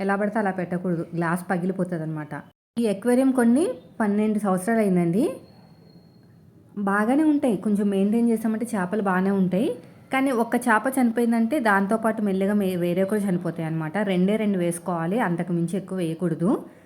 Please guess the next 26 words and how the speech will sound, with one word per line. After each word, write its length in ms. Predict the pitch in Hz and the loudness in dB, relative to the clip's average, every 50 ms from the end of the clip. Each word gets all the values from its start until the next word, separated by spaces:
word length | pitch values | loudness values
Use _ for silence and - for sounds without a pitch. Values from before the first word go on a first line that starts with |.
| - - - - - - _ - | -20 -20 -20 -20 -20 -20 _ -10
So 60 | - 214 | -6 -4
అందుకని 340 | 196 190 190 185 214 214 208 | -4 -4 -4 -4 -4 -4 -4
చెప్పేసి 380 | 208 196 202 208 202 196 233 311 330 311 269 226 196 185 190 | -4 -4 -4 -4 -4 -4 -2 -2 -2 -2 -2 -2 -2 -2 -2
నేనైతే 340 | 196 202 185 180 180 180 226 226 | -2 -2 0 0 0 0 0 0
మొత్తం 240 | 208 185 - - 220 220 | 0 0 -2 -2 -2 -2
అంతా 140 | 208 208 214 220 | 0 -2 -2 -2
కడిగి, 260 | 196 180 185 185 226 262 - | -2 -2 -2 -2 -2 -2 -2
అప్పట్లో 320 | 180 - - 220 220 262 254 | -2 -2 -2 0 0 2 4
వెయ్యి 140 | 233 208 202 202 | 4 4 4 2
రూపాయలండి, 500 | 202 202 220 220 214 202 185 180 175 202 269 - - - - - - - - - - - 185 202 | 0 0 0 0 2 2 2 2 2 2 2 0 -2 -6 -16 -20 -20 -20 -18 -14 -6 -4 -2 -2
మొత్తం 320 | 202 202 - - 285 285 262 | -2 0 0 2 2 4 4
కలిపి 180 | 254 240 269 262 240 | 2 2 0 0 2
వెయ్యి 220 | 214 196 190 175 | 2 2 2 2
అనమాట. 380 | 165 165 165 156 151 147 151 - - - - 175 | 2 0 0 -2 -4 -8 -10 -14 -14 -10 -6 -6
ఆ 20 | 175 165 160 170 | -4 -2 0 0
బాక్సు, 460 | 170 175 175 175 175 - - 285 330 453 539 - - - - - _ _ _ - 185 | 0 0 0 -2 -4 -6 -2 0 0 0 -2 -4 -12 -18 -20 -20 _ _ _ -12 -8
ఆ 260 | 180 175 175 170 170 170 170 180 | -6 -6 -4 -4 -4 -2 0 0
మెటీరియల్స్, 560 | 175 175 185 185 190 185 202 208 208 208 - 262 226 | 0 0 0 0 0 0 0 0 -2 -2 0 0 0
లోపల 300 | 190 185 185 208 196 196 196 190 180 165 175 - | 0 0 0 -2 0 0 2 2 0 0 0 0
చిన్న 140 | 196 180 180 180 | 0 0 2 2
చిన్న 180 | 202 196 185 180 170 | 0 0 0 0 0
రాళ్ళని 600 | 165 165 165 170 170 170 170 170 165 165 165 165 - - - - 185 | 0 0 0 0 0 0 2 2 2 2 0 0 -4 -10 -12 -8 -4
అవన్నీ 260 | 185 185 180 180 196 208 202 196 | 0 2 2 2 2 2 2 0
ఉంటాయి, 240 | 190 202 196 196 214 180 | 0 0 -2 -2 -2 -2
అవన్నీ 360 | 175 170 170 180 185 214 220 220 | 0 0 2 2 2 2 0 0
కలిపి 200 | 208 196 185 240 | -2 -2 -2 -2